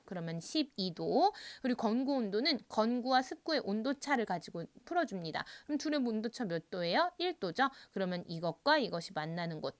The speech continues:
팔십팔 퍼센트가 상대 습도가 되겠습니다. 그다음 마지막 문제입니다. 이십오 번은요, 이슬점이 가장 높은 지점을 물어봤네요.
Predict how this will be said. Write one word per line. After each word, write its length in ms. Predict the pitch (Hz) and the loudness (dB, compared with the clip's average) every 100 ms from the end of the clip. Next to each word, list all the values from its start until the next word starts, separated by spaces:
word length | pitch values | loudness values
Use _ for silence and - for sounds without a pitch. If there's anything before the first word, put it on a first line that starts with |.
| - | -6
팔십팔 720 | - 320 311 302 - 359 359 | 0 0 0 -6 2 4 6
퍼센트가 600 | 370 262 170 - 156 180 | 4 4 -4 -8 -6 -6
상대 300 | - 233 214 | -2 -2 -4
습도가 380 | - - 240 202 | -6 -4 -2 -2
되겠습니다. 720 | 170 160 - 170 - - - - - - | -2 -4 -8 -10 -12 -12 -14 -20 -20 -4
그다음 200 | 285 240 | 2 4
마지막 440 | 175 196 294 311 | 4 4 2 0
문제입니다. 600 | 196 175 180 165 156 156 - | 0 -4 -6 -6 -4 -4 -4
이십오 400 | 196 254 180 160 | -4 -4 -4 -2
번은요, 460 | 180 165 170 320 - - | -4 -4 -2 -2 -2 -6
이슬점이 560 | - 202 320 311 302 294 | -6 -2 -2 0 0 -2
가장 360 | - 170 202 175 | -4 -4 -4 -4
높은 340 | 160 - 311 | -4 -4 -4
지점을 420 | 285 - 208 196 | -4 -4 -2 -2
물어봤네요. 720 | 160 170 180 156 151 165 226 | -4 -4 -2 -4 -4 0 0